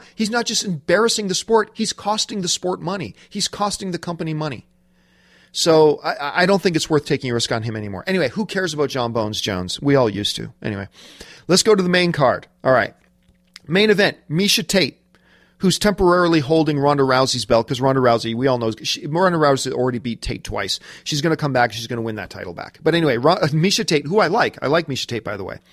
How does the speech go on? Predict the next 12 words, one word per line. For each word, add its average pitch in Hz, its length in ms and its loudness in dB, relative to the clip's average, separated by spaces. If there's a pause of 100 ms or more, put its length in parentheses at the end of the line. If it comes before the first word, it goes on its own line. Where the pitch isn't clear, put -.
(600)
um, 123 600 0 (100)
who 160 100 4
is 147 100 2
the - 60 -6
current, 170 600 -2 (200)
uh, 123 440 -2
champion. 131 640 -4 (480)
She 196 300 0
is 180 140 2
fighting 160 360 2
Amanda 147 280 0
Nunes. 170 640 0